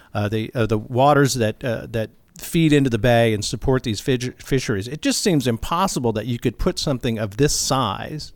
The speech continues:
in the middle of a system like that and hope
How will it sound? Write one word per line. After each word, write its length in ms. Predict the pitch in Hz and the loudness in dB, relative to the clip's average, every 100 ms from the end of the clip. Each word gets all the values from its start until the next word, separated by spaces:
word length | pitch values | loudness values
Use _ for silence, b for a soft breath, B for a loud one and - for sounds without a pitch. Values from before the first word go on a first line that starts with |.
| b b b b | b b b b
in 180 | - 151 | 2 4
the 80 | 123 | 4
middle 640 | 110 120 139 196 160 104 107 | 2 2 4 6 4 2 -4
of 100 | 127 | -6
a 40 | 120 | -2
system 400 | - 170 - 113 | 0 0 2 0
like 220 | 98 - | -2 -4
that 360 | 92 95 139 b b b b b b | -4 -4 -6 b b b b b b
and 160 | 143 156 | 0 0
hope 400 | - 180 185 - | 4 4 4 -4